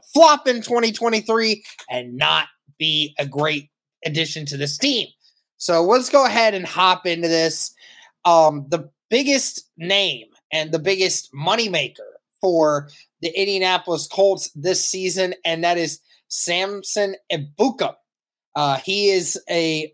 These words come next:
defensive end. He came from San Francisco. He's gonna be twenty-eight this year. Uh, had that three-year, twenty-four million dollar contract that he's got. So, uh,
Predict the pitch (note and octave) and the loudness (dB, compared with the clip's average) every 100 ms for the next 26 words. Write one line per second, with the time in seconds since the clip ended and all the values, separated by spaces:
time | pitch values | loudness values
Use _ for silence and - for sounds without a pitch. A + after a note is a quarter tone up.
0 | D#3 F3 G3+ G#3 F#3+ E3 G3 A3+ A3+ D#3+ | -8 -6 -2 -2 -2 0 2 2 0 -8
1 | C#3+ F3+ F3 E3+ F3 D#3 F#3+ F3+ E3+ D3+ | -4 -2 -2 -4 -4 -2 -2 -2 -4 -2
2 | G#3 - B3 G#3+ E3+ D#3+ D3 F3 F#3+ F3+ | -2 0 0 0 0 -4 -4 -2 0 2
3 | F#3 F#3 G3 - G3+ G#3 G3+ _ - - | 0 0 -4 -2 2 2 0 _ -20 -20
4 | _ - D3+ C#3+ C3+ F3 F3 F3 - - | _ -2 2 2 0 0 2 2 0 -6
5 | F3 G3+ G#3+ G3+ G3+ G3 - B3 B3+ B3+ | -2 -2 0 2 2 2 -2 -4 -4 -2
6 | A#3+ A#3 G#3+ A3 A3+ A3+ A3 A3 G#3+ G3+ | 0 0 0 -2 0 0 4 6 6 4
7 | - A3+ B3 B3+ - D#3+ C3 - D3 C#3 | 0 -2 0 -2 -2 -2 -2 -6 -8 -6
8 | C#3 C3 - C3+ C3 D3 - _ _ _ | -6 -8 -6 -2 0 -2 -6 _ _ _
9 | - - F#3 E3+ D#3+ D#3 - - E3 D#3 | -4 2 6 6 4 0 -6 -2 2 4
10 | D3 | 2